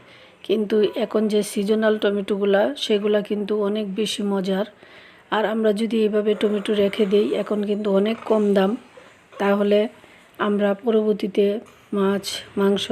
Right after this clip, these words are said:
যাই রান্না করি না কেন, আমরা কিন্তু এটা দিয়ে রান্না করতে পারবো। প্রথমে আমি টমেটোটাকে সুন্দর করে বেছে ধুয়ে নিয়েছি। ধুয়ে আমি যে মুখের যে শক্ত অংশটা, সেটাও কিন্তু আমি কেটে নিয়েছি। কেটে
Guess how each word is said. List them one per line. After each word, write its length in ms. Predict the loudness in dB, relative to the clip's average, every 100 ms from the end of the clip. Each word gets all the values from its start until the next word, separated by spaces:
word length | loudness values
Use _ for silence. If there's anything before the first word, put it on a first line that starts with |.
| 0
যাই 180 | 4 4
রান্না 280 | 4 2 0
করি 240 | 0 2 2
না 120 | 2
কেন, 220 | 0 -2 -2 -6 -20 -20 -20 -20 -20 -20 -18 -4
আমরা 220 | 0 0
কিন্তু 340 | 0 -4 0 0 0
এটা 140 | 0 0
দিয়ে 220 | 2 4 4
রান্না 280 | 2 0 -2
করতে 240 | -4 -6
পারবো। 320 | -4 -4 -6 -12 -14 _ -20 -20 -20 -20 -20 -10
প্রথমে 360 | 0 2 2 2
আমি 160 | 2 0
টমেটোটাকে 600 | 0 -2 -2 0 0 0
সুন্দর 320 | -2 0 0 2
করে 220 | 2 0
বেছে 320 | 2 0 0
ধুয়ে 280 | -4 0 0
নিয়েছি। 460 | 2 0 -2 -4 -8 -8 -10 _ -20 -20 -20 _ -8
ধুয়ে 280 | -4 2 4 4
আমি 200 | 2 0
যে 160 | 2 2 2
মুখের 360 | -2 -2 0 -2 -2
যে 120 | 2 2 2 -2 -6
শক্ত 320 | -6 -6 -4 0
অংশটা, 480 | 0 0 -4 -2 -2 -4 -16 -18
সেটাও 360 | -8 -4 -2 -2
কিন্তু 260 | -2 -4 -2
আমি 160 | -2 -2
কেটে 300 | -2 -2 -2
নিয়েছি। 420 | 0 0 -4 -10 -14 -14 -20 -20 -20 -20 -20 _ -2
কেটে 300 | -2 2